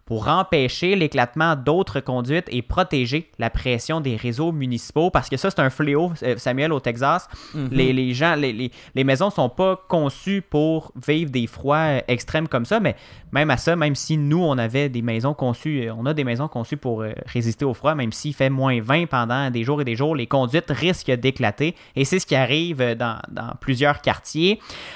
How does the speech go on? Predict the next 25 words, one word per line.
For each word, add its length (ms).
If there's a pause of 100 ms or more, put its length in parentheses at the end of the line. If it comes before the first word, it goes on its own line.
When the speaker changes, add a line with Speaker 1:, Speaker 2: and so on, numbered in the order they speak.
(120)
Speaker 1:
En 100
Nouvelle-Orléans, 680
en 220
Nouvelle-Orléans, 580
pardon, 320
euh, 340
les 200
pompiers 360
ont 120
été, 500 (400)
ont 200
été 260
appelés 260
à 60
livrer 280
de 120
l'eau 180
potable 560
à 60
plusieurs 420
hôpitaux, 460 (260)
selon 320
la 300
télé 220
locale 600